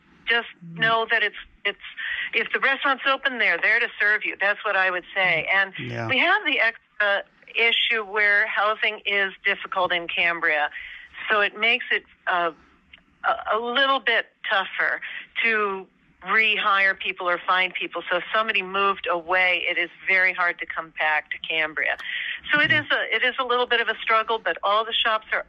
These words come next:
Speaker 1: open. All the shops are doing beautifully well, and, uh, happy to see people. Uh, I would just invite folks to just have that little extra bit of patience. Cambria is a nice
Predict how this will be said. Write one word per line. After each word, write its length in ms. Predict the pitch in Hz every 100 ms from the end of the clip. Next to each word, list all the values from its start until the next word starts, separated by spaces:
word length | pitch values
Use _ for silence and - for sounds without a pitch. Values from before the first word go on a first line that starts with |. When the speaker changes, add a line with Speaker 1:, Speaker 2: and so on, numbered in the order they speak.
| 208
Speaker 1:
open. 540 | 214 - 214 202 202 - - - -
All 180 | 185
the 80 | 196
shops 340 | 196 208 196 -
are 80 | 185
doing 300 | 175 190 185
beautifully 580 | 180 185 190 185 185 185
well, 480 | 175 180 175 170 170 175
and, 380 | 170 165 160 160
uh, 320 | 170 165 165
happy 420 | 147 - 185 196 196
to 80 | 180 -
see 160 | 185 -
people. 460 | 185 175 185 180 175 - - - - -
Uh, 240 | 180 175 165
I 100 | 180
would 120 | 175 175
just 300 | 175 - 190
invite 400 | 175 180 180 180 -
folks 280 | 196 190 - - -
to 320 | 185 180 180 170 _ -
just 200 | 196 -
have 180 | 202 196
that 120 | 196
little 200 | 214 220
extra 560 | 220 - - 226 220 214 - - - -
bit 140 | 233
of 120 | 240
patience. 440 | 247 247 254 277 262 -
Cambria 420 | 240 233 254 247
is 40 | 233
a 80 | 196
nice 360 | 196 214 233